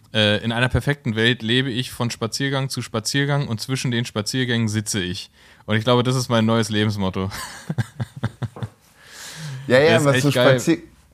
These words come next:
Speaker 2: das macht ja auch nochmal Bock mit dem Hund. Das ist halt echt geil.
Speaker 1: Ja,
Speaker 2: Also
Speaker 1: voll, vor allem da so wirklich über die freien Felder, dann läufst du irgendwie, dann fängt plötzlich ein Wald an, dann läufst du durch den Wald durch und so, ist schon richtig geil.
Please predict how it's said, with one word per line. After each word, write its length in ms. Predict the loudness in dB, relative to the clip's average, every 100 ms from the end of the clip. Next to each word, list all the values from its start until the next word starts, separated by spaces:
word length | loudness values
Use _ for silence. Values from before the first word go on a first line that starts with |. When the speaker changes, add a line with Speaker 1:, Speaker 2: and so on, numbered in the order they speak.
| _ -4
Speaker 2:
das 220 | -2 2
macht 180 | 2 4
ja 60 |
auch 40 | 4
nochmal 260 | 4 4
Bock 280 | 4 2 2
mit 180 | 0 0
dem 140 | 2
Hund. 420 | 4 4 2 -2 -6
Das 120 | -4
ist 60 |
halt 180 | -2 0
echt 240 | -2 -4 0
geil. 340 | 2 2 0 -10 _ _ _ _ -20 -20 -20 -20 _ _ -12
Speaker 1:
Ja, 140 | -4 0
Speaker 2:
Also 120 | 4
Speaker 1:
voll, 80 | 6 6 4
vor 80 |
allem 120 | 4 4
da 100 | 2
so 340 | 2 0 2
wirklich 240 | 0 2
über 140 | 0 0
die 100 | 0
freien 400 | -4 -4 -2 -2
Felder, 560 | 0 0 2 0 0
dann 160 | 0 0
läufst 300 | -2 -4 -6
du 20 |
irgendwie, 160 | -4 -2
dann 80 | 0
fängt 220 | -2 -4
plötzlich 280 | -6 -4 -2
ein 140 | 0
Wald 300 | 2 0 -2
an, 120 | -4
dann 120 | -4 -4
läufst 220 | -6 -6
du 40 |
durch 140 | -6 -4
den 160 | 0
Wald 320 | 0 0 -2
durch 280 | -2 -2 -2
und 80 | -4
so, 120 | -4
ist 120 | -4 -4
schon 140 | -8
richtig 260 | -8 -10 -8
geil. 260 | -10 -10